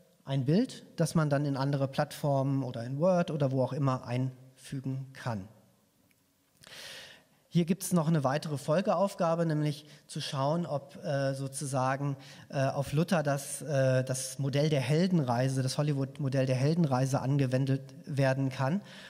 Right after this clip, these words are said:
Und dazu gibt es eine vorbereitete, äh, vorbereiteten Hintergrund, wo man überlegen kann, ob die verschiedenen Figuren sozusagen sich hier wiederfinden in Luther. Haben wir sozusagen einen klassischen Blockbuster vor uns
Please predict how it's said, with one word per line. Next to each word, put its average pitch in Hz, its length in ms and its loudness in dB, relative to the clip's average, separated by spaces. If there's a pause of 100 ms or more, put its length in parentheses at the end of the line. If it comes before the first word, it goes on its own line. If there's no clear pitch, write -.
(100)
Und 147 120 -2
dazu 156 200 2
gibt 175 160 0
es 180 140 2
eine 156 200 4
vorbereitete, 151 840 2 (380)
äh, 139 260 2
vorbereiteten 143 640 0
Hintergrund, 180 680 4 (340)
wo 160 60 0
man 156 120 4
überlegen 151 420 4
kann, 156 380 2 (420)
ob - 260 -4
die 147 240 4
verschiedenen 156 580 2
Figuren 160 760 2
sozusagen 147 1040 2
sich 151 320 2
hier 160 580 4 (240)
wiederfinden 151 560 4
in 123 120 2
Luther. 127 500 0
Haben 143 140 4
wir 156 100 4
sozusagen 147 480 0
einen 131 160 0
klassischen 143 460 0
Blockbuster 175 560 0
vor 156 240 0
uns 151 280 0